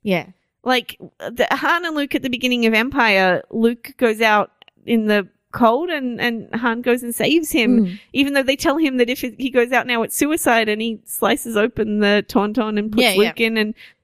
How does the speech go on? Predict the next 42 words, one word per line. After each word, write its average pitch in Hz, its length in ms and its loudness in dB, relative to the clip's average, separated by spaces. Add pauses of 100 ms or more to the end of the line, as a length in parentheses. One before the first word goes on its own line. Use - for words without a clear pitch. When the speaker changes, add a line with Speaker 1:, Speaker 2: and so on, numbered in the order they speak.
Speaker 2:
it's - 220 -2
such - 360 0
a 233 120 -2 (180)
bond 277 400 0
building 190 360 0
moment. 180 260 0
And 247 80 -2
then 262 140 0
they 285 120 0
build 240 380 0
between 233 480 -2
Han 233 380 2
and 226 300 -2 (120)
Luke 202 300 2
later, 196 360 2
and 233 280 -2
Speaker 1:
Yeah. 202 400 0
Speaker 2:
I 208 80 2
mean, 220 120 0
not 214 140 -2
Han 202 140 2
and 185 80 -2
Luke, 185 160 -4
Han 220 200 0
and 208 100 0
Leia 175 220 4
later 180 280 2
and 277 100 -2
all 285 80 -2
that 294 160 -2
stuff. 285 200 -2
It's, - 200 -8
it's - 180 0
all 320 400 4 (200)
emotional 247 520 4
bonds 220 540 2
being 185 320 0
built 214 340 -2
and, 175 160 -2
Speaker 1:
Mm. 196 240 -2 (320)
Speaker 2:
you 262 140 -2
know, 247 300 0